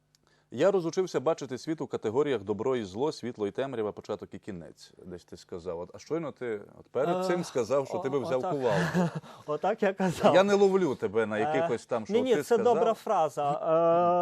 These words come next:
Speaker 2: Е, це добра фраза. Не, не те, що сказано.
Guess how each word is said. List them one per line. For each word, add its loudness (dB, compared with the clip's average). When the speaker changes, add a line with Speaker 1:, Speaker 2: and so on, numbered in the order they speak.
Speaker 2:
Е, -20
це 2
добра 4
фраза. 4
Не, 2
не -6
те, -6
що -10
сказано. -6